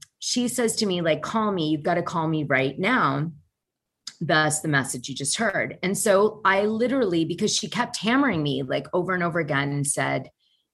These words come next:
"Please call me, just two minutes, just two minutes." So I'm like, "Okay." So I called her and she u-, unpacked on me so much shit. Like,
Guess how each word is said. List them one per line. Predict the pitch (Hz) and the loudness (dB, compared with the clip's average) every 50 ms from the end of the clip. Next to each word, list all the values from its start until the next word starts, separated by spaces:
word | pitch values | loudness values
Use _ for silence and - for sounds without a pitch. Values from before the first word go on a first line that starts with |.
| _ _ _ _ _ - | _ _ _ _ _ -10
"Please | - - 233 220 214 220 220 - | -4 0 2 2 4 2 2 0
call | - - - 262 277 269 | -2 0 2 2 4 4
me, | 226 190 160 147 | 4 2 2 0
just | 143 160 151 - - | 0 -2 -4 -4 -4
two | - - 208 196 | -2 0 0 2
minutes, | 196 208 233 247 214 - - - - - - | 2 2 2 2 2 0 -2 -4 -8 -8 -6
just | - - 151 - - - | -6 -6 -6 -6 -6 -6
two | - 208 190 180 | -4 -4 -2 0
minutes." | 175 156 127 - - - - | 0 0 0 -2 -4 -4 -6
So | - - 160 | -4 -2 -2
I'm | 151 147 147 | -2 -2 -2
like, | 143 139 139 - - | -2 -4 -4 -4 -4
"Okay." | 165 156 151 - - - - - - _ - - - - - _ _ - | -4 -4 -4 -6 -8 -8 -10 -14 -20 _ -20 -20 -20 -20 -20 _ _ -8
So | - - 190 | 0 2 4
I | 185 180 196 | 4 4 4
called | 196 220 285 381 370 247 | 2 2 4 4 4 6
her | 156 - - - - 170 - - - - - - - - _ _ - | 4 2 2 -2 -6 -12 -14 -18 -20 -20 -20 -20 -20 -20 _ _ 0
and | 220 220 220 220 214 214 208 208 208 208 - - - _ _ _ _ - | 2 4 4 4 4 4 2 2 0 -2 -4 -6 -10 _ _ _ _ -8
she | - - - - 262 254 254 254 262 269 269 262 226 - - - - - - - - | -6 -4 0 2 2 4 4 4 2 2 0 -2 -4 -6 -10 -14 -8 -6 -6 -6 -6
u-, | 208 196 - - - 214 | -8 -10 -10 -6 -4 -2
unpacked | 202 202 196 196 196 - - - - 185 180 - - - | 0 0 0 -2 -2 -4 0 4 4 4 4 2 -2 0
on | 190 180 175 170 165 | 2 2 2 2 0
me | 156 139 151 | 0 -2 -2
so | 151 - - - - - 208 190 180 185 190 196 190 - - | -4 -4 -6 -6 -4 -2 0 0 0 0 0 -2 -4 -4 -4
much | 175 165 156 147 139 139 - - - - - - | -2 0 0 0 -2 -2 -4 -6 -8 -8 -8 -6
shit. | - - - 190 165 - - - - - - - _ _ _ | -6 -2 0 0 0 0 -2 -4 -10 -14 -16 -16 _ _ _
Like, | - 196 175 160 165 - - - | -2 0 0 0 0 -2 -4 -10